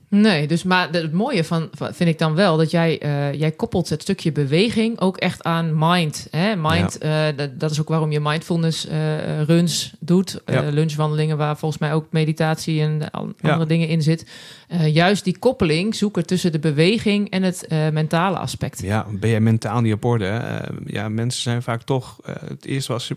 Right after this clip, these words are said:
Speaker 2: "Ja, je voelt je niet lekker, wat ga je doen?"
Speaker 1: Ja.
Speaker 2: Ja, je vervalt in patronen die voor jou lekker zijn. Eh, even wat eten, ongezond eten, op verkeerde momenten eten. Laat naar bed, want je slaapt niet lekker meer.
Speaker 1: Ja.
Speaker 2: Ja,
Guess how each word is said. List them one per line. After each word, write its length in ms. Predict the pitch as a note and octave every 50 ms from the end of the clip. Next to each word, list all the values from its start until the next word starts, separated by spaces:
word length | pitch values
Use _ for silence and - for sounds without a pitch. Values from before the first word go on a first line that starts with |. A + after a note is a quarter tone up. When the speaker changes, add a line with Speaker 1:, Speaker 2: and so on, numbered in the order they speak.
| - B2+ A#2
Speaker 2:
"Ja, 120 | B2+ B2+
je 120 | B2 B2 A#2
voelt 180 | - D#3 C#3+
je 60 | - C#3
niet 120 | C3 C#3
lekker, 240 | C#3 C#3 C#3 - A#2+
wat 100 | B2+ B2
ga 120 | - - A#2
je 140 | B2 B2
doen?" 240 | B2 D3 C3 G#2+ - - _ -
Speaker 1:
Ja. 240 | F#3 F#3 F3+ - D#3 - - - - - _ -
Speaker 2:
Ja, 80 | A2
je 140 | A2+ B2 A#2
vervalt 400 | - A#2+ A2 B2+ B2+ C3+ - F3+ - _
in 140 | - A2+ G#2+
patronen 520 | - G#2+ - - B2 B2 C3 A#2+ G#2+ G2+
die 280 | G2+ A2 A2+ A#2+ A#2+ -
voor 180 | - - G#2+
jou 240 | A2+ A#2 A2 A2 G2+
lekker 260 | G2+ A2+ - - A2
zijn. 380 | G#2+ G#2 F#2+ F2 E2+ F#2+ A2 - -
Eh, 160 | G2+ G2 F#2+ - - _ _ - - - -
even 300 | - - G2 G#2 G2 G2+
wat 160 | G2 F#2+ - -
eten, 420 | - A2+ A#2 - - F2+ F2 F#2 - - - -
ongezond 600 | F2+ F#2+ G2 - A2+ G2+ G2+ G2+ A#2 B2 - -
eten, 280 | F2+ F2+ F2 - G#2
op 60 | -
verkeerde 260 | - - - G#2+ G#2 G#2+
momenten 460 | G#2 G#2 G#2+ A2 A#2 B2 A#2+ - - -
eten. 460 | G2 F#2 F#2 G2 G#2 F#2 F2 F#2 A2 - -
Laat 340 | - F#2 F#2+ G2 G2+ G2 -
naar 140 | G2+ G2+
bed, 220 | G2 G#2+ A2 A2+ -
want 180 | G#2+ G2+ -
je 60 | - -
slaapt 360 | - - A2 A2 A2+ A#2+ -
niet 140 | G#2+ G2+ -
lekker 300 | F#2+ F#2 F#2+ - F#2+ F#2
meer. 240 | F#2 F2 F2 F#2
Speaker 1:
Ja. 160 | F#3 F#3 B2 - - - - - - - - - - - _ _
Speaker 2:
Ja, 100 | -